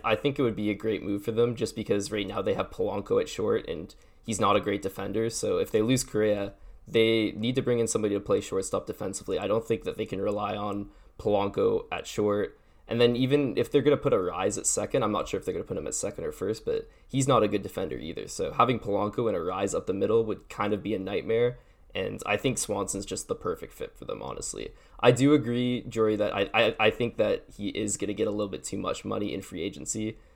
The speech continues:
So if I was a team, I probably wouldn't be looking to sign him. I'd be looking elsewhere, more in the Correa and Xander Bogaerts market, just because I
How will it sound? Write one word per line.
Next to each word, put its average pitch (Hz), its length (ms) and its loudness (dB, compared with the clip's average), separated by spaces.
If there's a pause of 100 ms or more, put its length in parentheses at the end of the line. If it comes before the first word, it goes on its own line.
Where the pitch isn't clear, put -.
(140)
So 101 440 0 (300)
if - 240 0
I 110 200 4
was 135 180 4
a 123 80 0
team, 127 420 -4
I 101 120 -2
probably 101 400 0
wouldn't 101 400 -4
be 117 100 -6
looking 110 300 -2
to 110 80 -4
sign 110 260 0
him. 113 140 0
I'd 95 160 -2
be 92 100 -6
looking 82 260 -6
elsewhere, 101 520 0
more 92 200 -4
in 64 80 -6
the 60 60 -6
Correa 101 560 -2 (320)
and 95 140 -8
Xander 87 280 -2
Bogaerts 117 420 6
market, 120 500 0 (340)
just - 220 -12
because - 480 -4
I 92 180 -4